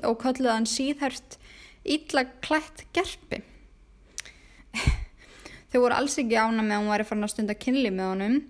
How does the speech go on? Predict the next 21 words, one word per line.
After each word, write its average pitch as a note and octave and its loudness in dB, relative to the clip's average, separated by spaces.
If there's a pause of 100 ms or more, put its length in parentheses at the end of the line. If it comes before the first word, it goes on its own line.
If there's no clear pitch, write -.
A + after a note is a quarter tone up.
(500)
en G#3 2
hún A3 0 (640)
hikaði A#3+ 0
ekki G#3 0
við G#3 2
að G#3 -6
flexa A#3 -2
því A#3+ -2
framan A#3 0
í G#3+ 0
mömmu G#3+ 0
sína, A3+ -2 (460)
af G#3 -4
því G3+ -6
að, G3 -10 (560)
jú, F#3+ -4 (120)
Diane G#3+ -4 (260)
elskaði G#3+ -4
að G#3 -8
stuða A3+ 0
fólk - -4